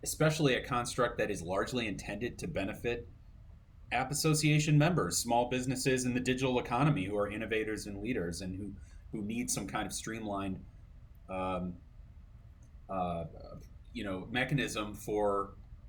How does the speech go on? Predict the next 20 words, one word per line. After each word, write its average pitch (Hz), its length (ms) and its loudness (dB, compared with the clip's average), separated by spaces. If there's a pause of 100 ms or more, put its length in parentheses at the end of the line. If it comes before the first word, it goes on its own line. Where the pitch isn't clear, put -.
for, 104 600 0
for 110 140 0
compliance 110 500 -2
with 101 140 -4
complex, 101 640 -4 (1040)
complex 110 540 -2
and, 98 160 -4
and, 98 240 -6 (160)
and, 95 320 -6
uh, 90 320 -4 (800)
and 101 120 -4
serious 127 720 2 (320)
legal 143 360 4
requirements 85 640 -4
<laughs> - 60 -2
on 107 180 -2
both 156 140 4
sides 98 320 0
of 87 100 -8
the 87 240 -4